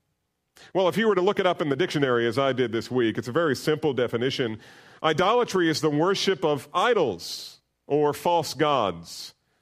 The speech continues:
Anytime we worship a false god, we are engaging in idolatry. If you know anyone who has attempted to serve as a missionary in India or China,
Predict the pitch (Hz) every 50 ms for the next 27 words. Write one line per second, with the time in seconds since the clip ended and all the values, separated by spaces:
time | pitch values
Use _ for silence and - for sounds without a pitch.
0 | _ _ _ _ _ - - - - 165 196 240 254 - - 196 208 185 156 139
1 | 135 139 151 160 147 156 165 180 185 190 190 165 - - - _ _ _ _ _
2 | - 117 127 151 185 196 196 - - - 143 117 - 135 127 - 147 143 139 131
3 | 135 - - 147 139 135 127 113 104 113 117 123 127 123 123 120 117 113 113 113
4 | 113 _ _ _ _ - 127 127 123 110 139 139 143 143 143 131 - 127 117 113
5 | 117 120 117 117 120 113 143 147 165 170 156 139 117 - - 101 90 85 82 85
6 | 80 _ _ _ _ _ _ _ _ _ _ _ _ _ _ _ - 120 139 139
7 | 147 156 156 160 165 151 147 143 139 139 135 139 135 127 113 123 120 - 147 143
8 | 131 143 113 90 110 - - 156 147 143 139 120 120 110 123 113 120 143 - -
9 | 143 131 113 107 107 107 110 - - 147 143 127 117 101 95 92 92 92 110 107
10 | 104 104 - - 131 127 127 123 104 95 87 82